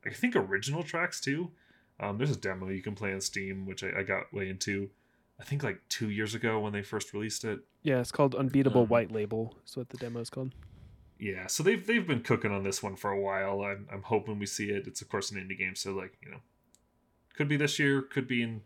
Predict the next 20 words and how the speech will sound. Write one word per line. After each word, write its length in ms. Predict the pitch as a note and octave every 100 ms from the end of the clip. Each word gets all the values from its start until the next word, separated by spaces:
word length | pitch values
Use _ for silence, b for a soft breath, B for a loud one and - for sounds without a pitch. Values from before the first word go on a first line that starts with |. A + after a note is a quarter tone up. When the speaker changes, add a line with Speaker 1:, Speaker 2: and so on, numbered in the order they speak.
| -
Speaker 1:
three 200 | G#2+ G2
years. 340 | G2 G2 - - B B _ _ _ _ _ - b b b b b b b b
We'll 120 | B2 A#2
see. 240 | - G2+ -
But 140 | A2 E2+
yeah, 220 | G#2+ F#2 G#2+
it, 160 | C3 D3
it's 200 | C#3+ C3
very 320 | G#2 G2 F#2+ _ G2
neat 240 | G2 D#2 _ _ _ -
looking 400 | F#2+ - G2 F#2+
and, 160 | F#2+ F#2+
and 200 | G#2+ G2
plays, 260 | B2 G2+
the 100 | A2
demo 260 | G#2 G2 F#2
plays 280 | - - -
really 160 | - -
well. 200 | C#2 -
So. 260 | - G2+